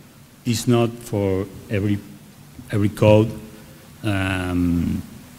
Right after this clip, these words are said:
c-, could be, could be abused, and, and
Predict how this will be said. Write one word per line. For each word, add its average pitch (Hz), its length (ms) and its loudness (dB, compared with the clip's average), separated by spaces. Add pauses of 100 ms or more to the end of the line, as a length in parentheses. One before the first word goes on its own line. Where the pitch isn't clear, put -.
(1600)
c-, 135 180 -4
could 113 200 4
be, 113 760 4 (4000)
could 127 100 -2
be 127 120 6
abused, 123 520 2
and, 110 280 2
and 98 520 2